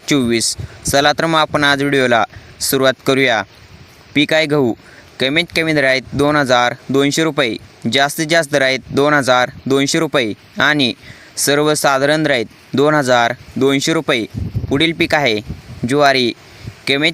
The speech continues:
कमी दर आहेत दोन हजार रुपये, जास्तीत जास्त दर आहेत दोन हजार एकशे पन्नास रुपये आणि सर्वसाधारण दर आहेत दोन हजार अठ्ठ्याऐंशी रुपये. पुढील पीक आहे ज्वारी, कमीत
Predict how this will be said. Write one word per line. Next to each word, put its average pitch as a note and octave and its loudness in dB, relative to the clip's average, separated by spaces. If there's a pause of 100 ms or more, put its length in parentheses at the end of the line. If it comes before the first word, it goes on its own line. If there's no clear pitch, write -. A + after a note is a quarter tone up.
(100)
कमी E3+ 0
दर D3 2
आहेत C3 0 (260)
दोन D3 2
हजार D3 0
रुपये, C3 0 (680)
जास्तीत C#3+ 0
जास्त D#3+ 0
दर C#3 0
आहेत C3 0 (200)
दोन D3 0
हजार D3 2
एकशे C#3+ -4
पन्नास D3 -2
रुपये C3+ -2 (280)
आणि C#3+ 2 (380)
सर्वसाधारण D3 2
दर D3+ 0
आहेत A#2+ 0 (380)
दोन D3 2
हजार B2+ 2 (300)
अठ्ठ्याऐंशी C#3+ 0
रुपये. C#3+ -2 (540)
पुढील D#3+ 2
पीक E3 0
आहे C3 2 (440)
ज्वारी, C#3 2 (600)
कमीत D3+ 0